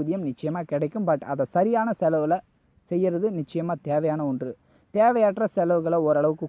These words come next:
குறைச்சிக்க வேண்டிய ஒரு காலமா இருக்கு. உங்களுடைய வாழ்க்கை ஓரளவுக்கு நிம்மதியா இருக்கக்கூடிய ஒரு காலம் மே மாதம் தான். நிச்சயமா கவலைப்படாதீங்க, உங்களுக்கு வெற்றி கிடைக்கும்ன்ற தன்னம்பிக்கையோட செயல்படுங்க. வெற்றி நிச்சயமா கிடைக்கும். இந்த வீடியோ பிடிச்சிருந்தா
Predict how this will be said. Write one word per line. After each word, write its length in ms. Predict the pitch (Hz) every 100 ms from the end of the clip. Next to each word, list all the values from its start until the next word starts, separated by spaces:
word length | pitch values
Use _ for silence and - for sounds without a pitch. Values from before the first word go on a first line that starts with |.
| -
குறைச்சிக்க 340 | 156 156 170 147
வேண்டிய 180 | 139 135 127
ஒரு 80 | -
காலமா 280 | 135 139 160 117 139
இருக்கு. 280 | 170 170 233 - 139
உங்களுடைய 440 | 127 127 120 120 131
வாழ்க்கை 280 | 165 233 196 143
ஓரளவுக்கு 480 | 151 156 180 202 190
நிம்மதியா 340 | 151 147 147 143 113
இருக்கக்கூடிய 480 | 151 156 147 131 147 160
ஒரு 100 | 131 127
காலம் 260 | 131 185 147
மே 80 | 139
மாதம் 300 | 131 120 117 131
தான். 120 | - _ _ _ _
நிச்சயமா 400 | 185 196 233 208 202
கவலைப்படாதீங்க, 680 | 160 185 185 156 135 139 147 139
உங்களுக்கு 300 | 147 139 139 135
வெற்றி 200 | 131 156
கிடைக்கும்ன்ற 460 | 135 123 147 147 131 131
தன்னம்பிக்கையோட 540 | 147 175 165 160 156 -
செயல்படுங்க. 460 | 135 131 120 135 190 -
வெற்றி 240 | 151 147 156 135
நிச்சயமா 320 | - 151 143 143
கிடைக்கும். 340 | 120 120 - 170
இந்த 100 | 180
வீடியோ 160 | 196 214 196
பிடிச்சிருந்தா 420 | 180 175 165